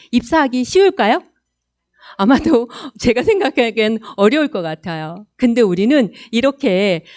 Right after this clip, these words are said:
나스닥에 상장된 회사에 우리 모두가 입사해서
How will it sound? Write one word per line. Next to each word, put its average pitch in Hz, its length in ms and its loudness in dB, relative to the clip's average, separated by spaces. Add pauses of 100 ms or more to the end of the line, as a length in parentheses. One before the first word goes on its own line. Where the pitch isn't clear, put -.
(200)
나스닥에 233 640 -2
상장된 359 760 -2
회사에 381 420 0
우리 196 220 -2
모두가 214 760 0
입사해서 185 920 -2